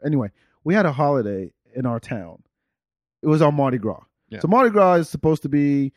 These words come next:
Speaker 1: you know, you dress up. In this country, you dress up, you put beads on, and you s-, you see titties.
Speaker 2: Yeah, you show people your titties.
Speaker 1: Yeah. We didn't do that.
Speaker 2: Hmm.
Speaker 1: We know, so Mardi Gras,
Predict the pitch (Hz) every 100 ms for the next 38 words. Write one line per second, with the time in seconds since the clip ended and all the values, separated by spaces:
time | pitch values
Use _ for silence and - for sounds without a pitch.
0 | _ _ 151 139 135 123 139 147 131 147
1 | 147 147 147 143 139 127 131 120 123 -
2 | 117 127 113 117 127 120 123 110 104 101
3 | - 110 110 113 - 117 113 107 101 -
4 | 107 98 110 104 104 104 107 147 127 87
5 | _ _ _ _ _ _ _ 151 170 143
6 | 127 107 _ _ _ _ 110 101 - _
7 | _ 156 151 120 - - 143 151 180 165
8 | 160 151 147 139